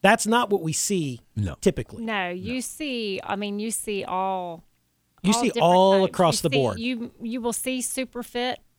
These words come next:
Speaker 3: women and
Speaker 1: Yep.
Speaker 3: men, and you
Speaker 1: Yep.
Speaker 3: will see some people that,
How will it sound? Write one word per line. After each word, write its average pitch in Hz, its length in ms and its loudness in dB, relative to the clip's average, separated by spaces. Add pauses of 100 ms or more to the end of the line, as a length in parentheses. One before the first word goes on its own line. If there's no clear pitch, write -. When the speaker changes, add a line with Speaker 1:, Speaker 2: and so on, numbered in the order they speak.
(100)
Speaker 3:
women 233 400 -6
and 226 100 -4
Speaker 1:
Yep. 208 100 0
Speaker 3:
men, 240 340 -4
and 202 280 -6
you 202 140 -6
Speaker 1:
Yep. 226 80 0
Speaker 3:
will 226 120 -2
see 220 680 -6 (760)
some 226 240 -6
people 196 380 -6
that, 185 280 -2